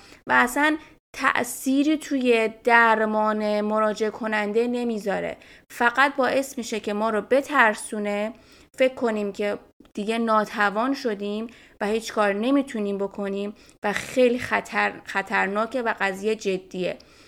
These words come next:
در صورتی که همونجور که گفتم بین نود تا نود و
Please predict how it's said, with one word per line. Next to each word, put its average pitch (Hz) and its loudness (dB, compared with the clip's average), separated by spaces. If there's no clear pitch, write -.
در 226 6
صورتی 247 -2
که 214 -4
همونجور 247 -4
که 226 -2
گفتم 208 -2
بین 247 4
نود 208 4
تا 220 -8
نود 214 -2
و 214 -4